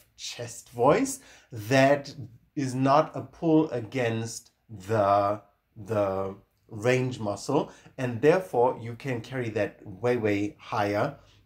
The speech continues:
with that, uh, type of sound. Now,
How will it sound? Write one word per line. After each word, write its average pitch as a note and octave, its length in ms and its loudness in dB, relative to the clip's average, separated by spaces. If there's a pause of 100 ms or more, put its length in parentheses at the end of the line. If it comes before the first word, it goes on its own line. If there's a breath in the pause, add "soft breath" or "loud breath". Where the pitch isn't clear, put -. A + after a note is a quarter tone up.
(120)
with G#2+ 560 -2 (220)
that, F#2+ 640 -4 (180)
uh, G#2+ 140 -10 (100)
type - 260 -10
of G2+ 280 -6
sound. G2+ 480 -4 (100)
Now, C#3+ 380 4